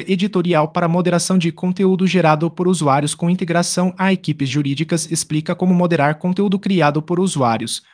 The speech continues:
conectando-se às equipes jurídicas. Use exemplos simples para ilustrar o que é permitido, o que é restrito e quais são as exceções. Documentar tudo evita debates desnecessários e reduz revisões.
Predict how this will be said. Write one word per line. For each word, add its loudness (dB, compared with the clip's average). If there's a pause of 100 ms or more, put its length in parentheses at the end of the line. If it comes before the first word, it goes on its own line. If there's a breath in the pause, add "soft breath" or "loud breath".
(100)
conectando-se -2
às 2
equipes -4
jurídicas. -4 (400)
Use 4
exemplos 4
simples 2
para 2
ilustrar 2
o 0
que 0
é 2
permitido, 0
o -8
que 0
é 4
restrito 0
e -4
quais 2
são 2
as 2
exceções. -2 (340)
Documentar 2
tudo 2
evita 0
debates 2
desnecessários 2
e 2
reduz 2
revisões. 0